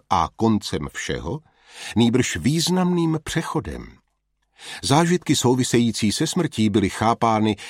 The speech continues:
jako návštěvy významných dimenzí reality, zasluhující si, aby byly zažity, prozkoumány a pečlivě zmapovány. Umírající důvěrně znali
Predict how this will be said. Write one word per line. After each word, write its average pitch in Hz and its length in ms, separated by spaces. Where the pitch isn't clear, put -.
jako 104 320
návštěvy 127 640
významných 127 800
dimenzí 101 640
reality, 71 720
zasluhující 104 1080
si, 143 300
aby 110 200
byly 101 280
zažity, 92 720
prozkoumány 85 960
a 92 320
pečlivě 160 600
zmapovány. 76 920
Umírající 147 720
důvěrně 139 600
znali 98 460